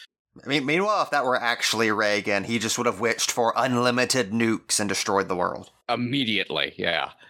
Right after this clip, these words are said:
Speaker 2: Um, and I assume for, like, minorities not to exist or anything. Reagan was a horrible human being.
Speaker 1: The worms in my brain are telling me to nuke the sun.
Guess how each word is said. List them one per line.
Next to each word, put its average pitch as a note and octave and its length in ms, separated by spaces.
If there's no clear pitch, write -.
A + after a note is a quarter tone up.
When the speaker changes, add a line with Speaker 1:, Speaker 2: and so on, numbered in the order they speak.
Speaker 2:
Um, F#2+ 520
and G2+ 100
I G2 300
assume G#2+ 380
for, G2 160
like, F2 180
minorities F2 720
not - 260
to F2+ 140
exist D#2 480
or D#2 80
anything. D#2 240
Reagan A#2 260
was F#2 120
a D#2+ 60
horrible E2 300
human D#2+ 300
being. - 280
Speaker 1:
The A#2+ 180
worms E3+ 420
in C#3+ 80
my E3+ 200
brain E3 400
are C3+ 80
telling D3 320
me F#3 100
to E3 80
nuke C3 280
the F#3 100
sun. E3+ 720